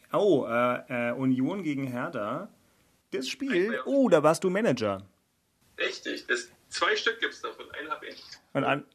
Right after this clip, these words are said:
Speaker 1: einer hat Micha Preetz, oder was?
Speaker 2: Weiß ich nicht, wer den geklaut hat.
Speaker 1: Ah, das, das, das Spiel hat der Kuschel-R B B im Fernsehen übertragen.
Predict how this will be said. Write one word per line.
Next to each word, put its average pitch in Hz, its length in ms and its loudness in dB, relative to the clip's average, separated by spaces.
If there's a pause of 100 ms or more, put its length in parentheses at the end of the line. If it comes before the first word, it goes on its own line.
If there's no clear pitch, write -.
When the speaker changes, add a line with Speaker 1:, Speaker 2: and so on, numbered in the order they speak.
(120)
Speaker 1:
einer 156 180 0
hat 151 60 -6
Micha 160 200 -2
Preetz, 156 340 -4
oder 110 180 -2
was? 104 260 -4 (1080)
Speaker 2:
Weiß 135 180 -6
ich 175 120 -6
nicht, 170 180 -8
wer 151 80 -4
den 127 200 -10
geklaut 123 420 -10
hat. 120 120 -10
Speaker 1:
Ah, 123 180 0
das, 143 260 -2
das, 151 260 -4 (160)
das 156 140 -2
Spiel 190 320 -6
hat 180 160 -4
der 160 80 -2
Kuschel-R 208 440 0
B 110 120 2
B 113 140 0
im 117 120 -2
Fernsehen 190 320 0
übertragen. 104 640 -2